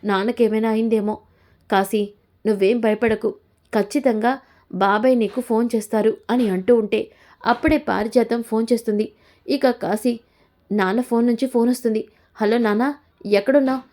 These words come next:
ఇంతసేపు ఎక్కడికి వెళ్ళిపోయావు? నీ గురించి ఎంత భయపడ్డాను తెలుసా?" "ఒరే కాశీ, నేను మీ నానమ్మన్రా." "నానమ్మ అంటే నాన్న నీ దగ్గర ఉన్నాడా? మరి నాన్న ఎందుకు మాకు ఫోన్ చేయలేదు?"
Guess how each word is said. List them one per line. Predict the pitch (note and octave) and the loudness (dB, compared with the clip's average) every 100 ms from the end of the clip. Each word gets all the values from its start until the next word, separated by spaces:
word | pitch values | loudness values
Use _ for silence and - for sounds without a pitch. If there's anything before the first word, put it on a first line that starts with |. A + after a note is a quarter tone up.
| _ _ - | _ _ -2
ఇంతసేపు | G3 B3 B3+ B3 C4 | 0 0 2 2 2
ఎక్కడికి | A#3 G3 A#3 A#3+ | 0 0 -2 0
వెళ్ళిపోయావు? | A#3+ A3+ A#3 A3+ - _ - | 0 2 2 2 -4 _ -8
నీ | F#3+ | -6
గురించి | F#3 G3 A3 A#3+ | -2 -2 -2 0
ఎంత | A3 | 0
భయపడ్డాను | A3+ A3+ B3 A3 G#3+ | 0 0 0 -2 -2
తెలుసా?" | G#3+ G#3 B3+ C4+ _ _ _ _ _ | -4 -2 -4 -4 _ _ _ _ _
"ఒరే | G#3 G#3 | 0 0
కాశీ, | A3 G#3 G#3 A#3+ - _ _ _ | 2 0 0 -2 -4 _ _ _
నేను | G#3 G#3 A3+ - _ _ _ | 0 2 0 -4 _ _ _
మీ | A#3 A#3 | 2 2
నానమ్మన్రా." | G3 F3 G#3 A3+ G3 F#3 G3 - _ _ _ - | 2 0 0 0 0 0 -2 -6 _ _ _ -6
"నానమ్మ | F3+ F#3 G#3 C#4 D#4 _ _ - | -2 0 2 0 -2 _ _ -6
అంటే | F3+ G3+ B3+ | -4 0 2
నాన్న | G3 A#3 | 2 0
నీ | A#3 A#3 | 2 2
దగ్గర | B3+ A#3+ | 2 0
ఉన్నాడా? | G#3+ F#3+ A3 D4 _ _ _ _ | 0 0 0 0 _ _ _ _
మరి | - G3+ F#3 | -2 0 2
నాన్న | F3 A3 | 0 0
ఎందుకు | A3 A#3+ | 0 0
మాకు | A#3 A3 | 0 -2
ఫోన్ | A3+ A#3 | -2 0
చేయలేదు?" | A#3 A3 G#3+ | 0 0 0